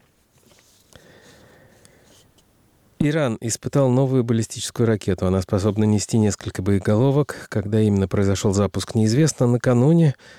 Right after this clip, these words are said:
ракету показали во время военного парада в Тегеране с участием президента Хасана Роухани. Он заявил, что Иран будет и дальше укреплять ракетный потенциал.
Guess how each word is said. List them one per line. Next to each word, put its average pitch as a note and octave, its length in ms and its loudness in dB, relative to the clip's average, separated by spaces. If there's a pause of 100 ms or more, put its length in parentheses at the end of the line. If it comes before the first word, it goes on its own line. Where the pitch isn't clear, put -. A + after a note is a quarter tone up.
(140)
ракету C#3+ 360 -2
показали B2+ 440 0
во A#2 120 2
время B2 280 2
военного A2+ 460 2
парада G#2+ 440 0
в - 80 -10
Тегеране A#2 760 0
с - 100 -16
участием G#2+ 440 -2
президента G#2 460 0
Хасана G#2+ 480 -2
Роухани. G2+ 580 0 (580)
Он D3+ 120 4
заявил, C#3 280 2
что - 180 -4
Иран B2+ 260 2
будет A#2+ 260 0
и B2 80 2
дальше F#2 340 -2
укреплять G#2 440 -2
ракетный G2 420 -2
потенциал. F#2 680 -2